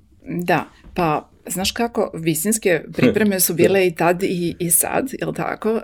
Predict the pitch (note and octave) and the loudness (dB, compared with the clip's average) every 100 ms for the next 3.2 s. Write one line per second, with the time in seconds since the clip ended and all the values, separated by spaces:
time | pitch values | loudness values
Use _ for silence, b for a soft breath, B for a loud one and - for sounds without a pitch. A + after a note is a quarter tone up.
0 | - E3 D#3+ - - - _ F3 D#3+ D#3 | -6 -4 -4 -4 -8 -18 _ -2 -2 -2
1 | - E3+ D#3 - B B B - - F3 | -4 -4 -4 -4 B B B -10 -6 -2
2 | F3+ E3+ F3 G3 A3+ A3 G#3+ A3 A3 G#3 | -2 -2 -2 -2 0 2 2 4 2 2
3 | G3+ | 0